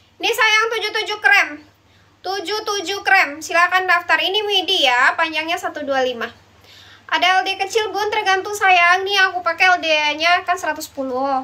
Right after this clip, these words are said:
Aku L D seratus bisa pakai loh. Tuh, ya. Bu, lihat yang tadi pertama nih, ah, navy, ini tinggal satu di sel satu delapan lima.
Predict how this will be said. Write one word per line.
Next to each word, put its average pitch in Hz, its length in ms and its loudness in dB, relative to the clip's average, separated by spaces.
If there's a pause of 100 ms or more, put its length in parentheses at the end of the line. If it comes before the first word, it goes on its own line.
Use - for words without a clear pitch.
(160)
Aku 311 240 0
L 349 80 6
D 320 160 0
seratus 320 320 -2
bisa 294 160 -6
pakai 262 320 -8
loh. 226 160 -8 (240)
Tuh, 240 140 -20 (180)
ya. - 80 -12 (1300)
Bu, 277 160 -6
lihat 294 240 0
yang 294 80 -6
tadi 277 160 -4
pertama 269 400 -4
nih, 269 160 -6
ah, 294 240 0
navy, 392 560 -2
ini 403 80 -6
tinggal 370 320 0
satu 359 480 0
di 294 160 -8
sel 320 240 -2
satu 302 240 -4
delapan 277 320 0
lima. 262 240 -10